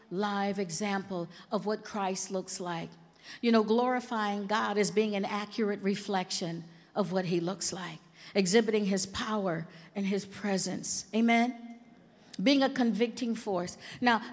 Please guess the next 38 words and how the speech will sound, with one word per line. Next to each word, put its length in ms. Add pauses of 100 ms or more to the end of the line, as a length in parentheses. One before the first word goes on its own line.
conviction 600
is 140
not 240
condemnation. 840 (1040)
Let's 180
be 120
very 260
clear. 460 (840)
When 120
the 60
Holy 280
Spirit 320
convicts 500
you, 240 (400)
he 100
doesn't 300
beat 260
you 120
up. 260 (100)
He 120
just 220
reminds 500
you 80
who 160
you 220
are 400 (840)
and 140
the 60
posture 500
that 200
you 80
walk 340
in 200
based 360
on 160
who 160
you 220
are 300